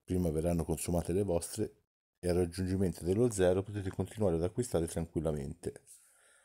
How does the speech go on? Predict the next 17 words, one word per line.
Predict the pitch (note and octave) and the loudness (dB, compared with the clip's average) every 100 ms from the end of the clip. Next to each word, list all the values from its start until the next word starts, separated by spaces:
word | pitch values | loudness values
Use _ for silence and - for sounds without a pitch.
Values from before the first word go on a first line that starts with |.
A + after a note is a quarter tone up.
| _ _ _ _ _ _ _ _ _ | _ _ _ _ _ _ _ _ _
Adesso | - F#2+ F#2 - F#2+ | -4 0 0 0 -2
vi | |
faccio | E2+ D#2 - | -2 -4 -4
vedere. | E2 D2+ D2+ D2+ E2 - - _ _ _ _ _ _ _ | -4 -4 -4 -4 -6 -10 -20 _ _ _ _ _ _ _
Ho | G2 | -2
trentasei | F#2 F2+ E2+ D#2 - | -2 -2 -4 -4 -8
ciambelle. | - F2+ E2+ C#2+ C#2 F2 A#2 - - _ _ - - _ _ _ _ _ _ _ _ _ _ - _ _ _ _ _ _ _ | -6 -4 -2 -4 -4 -2 -2 -4 -18 _ _ -8 -8 _ _ _ _ _ _ _ _ _ _ -20 _ _ _ _ _ _ _
Vado | - E2+ F2 E2 | -8 -2 -2 0
nello | E2+ E2 | -4 -2
store, | F#2 - - D#2+ G2 - - _ _ _ _ - | -4 -6 -4 -2 -2 -6 -10 _ _ _ _ -10
voglio | E2+ F2 F2+ | -6 -2 0
mettere | E2+ - D#2+ | -2 -2 -6
cassonetto | - E2 - - E2 D#2 - - - - - _ _ _ _ _ - - _ _ _ _ _ _ - - _ _ _ _ _ _ _ _ _ _ - _ | -4 -6 -4 -4 -4 -4 -4 -2 -2 -6 -20 _ _ _ _ _ -16 -16 _ _ _ _ _ _ -20 -20 _ _ _ _ _ _ _ _ _ _ -20 _
e | A#2+ | -4
ne | A#2+ | -2
posso | A2+ G#2 - | -2 -4 0
mettere | G#2 F#2+ G2 F#2+ | 0 0 -4 -8